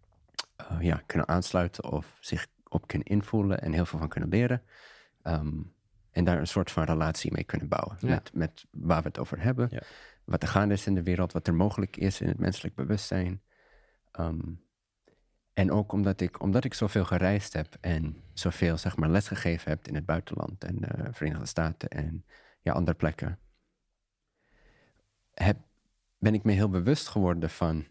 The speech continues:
Speaker 1: de, de verschillende nuances van elk collectief bewustzijn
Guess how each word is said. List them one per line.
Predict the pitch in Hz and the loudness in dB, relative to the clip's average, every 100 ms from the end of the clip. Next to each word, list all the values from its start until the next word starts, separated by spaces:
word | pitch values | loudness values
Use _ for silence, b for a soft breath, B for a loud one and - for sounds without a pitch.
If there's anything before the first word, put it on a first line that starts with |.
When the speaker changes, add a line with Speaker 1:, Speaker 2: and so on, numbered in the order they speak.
| _ | _
Speaker 1:
de, | - 107 95 82 _ _ _ | -16 -2 -2 -2 _ _ _
de | 85 80 | -2 -2
verschillende | 87 - - 113 107 95 85 - _ | -4 -6 -2 2 2 2 0 -4 _
nuances | 95 98 80 80 - 82 - _ _ b b b | 2 4 2 -2 -4 -4 -8 _ _ b b b
van | - 90 | -2 0
elk | 80 82 - - _ _ _ _ | 0 0 -2 -14 _ _ _ _
collectief | - 101 80 - 87 | 0 0 0 -2 -2
bewustzijn | - 78 90 - - - | 0 0 0 0 -4 -4